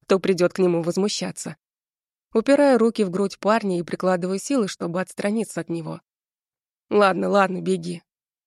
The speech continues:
Но очень надеюсь, что сегодня вечером ты сумеешь вырваться из дома и приедешь в Линц».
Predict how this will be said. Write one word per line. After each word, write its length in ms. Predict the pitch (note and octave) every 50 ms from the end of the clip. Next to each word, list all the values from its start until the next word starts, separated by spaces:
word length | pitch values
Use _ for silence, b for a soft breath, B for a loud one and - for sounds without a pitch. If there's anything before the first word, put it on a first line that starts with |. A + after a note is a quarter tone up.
| _ -
Но 160 | G#3+ G#3 G3+
очень 240 | G3+ G3 - A3 G3+
надеюсь, 400 | G3+ G3+ G3+ F#3+ A#3 B3 A#3 A3+
что 180 | - - -
сегодня 400 | G#3+ - F#3+ F3 F3+ F3+ F3+ F#3
вечером 400 | F#3+ A3+ A#3+ - G#3 F#3 F#3 F#3+
ты 80 | - G#3+
сумеешь 400 | - - D4 C#4 C4 A3+ G3+ -
вырваться 420 | E3+ F3 F3 E3 F3 F3 - -
из 120 | F3 E3+ D#3+
дома 340 | F#3 A#3+ A#3+ G3+ F3+ D#3+ b b b b b b b -
и 80 | - A3+
приедешь 540 | - G#3 A#3 A3+ F#3+ E3+ D#3 F3 - - -
в 60 | F3
Линц». 360 | E3+ E3+ D#3+ D3 - - _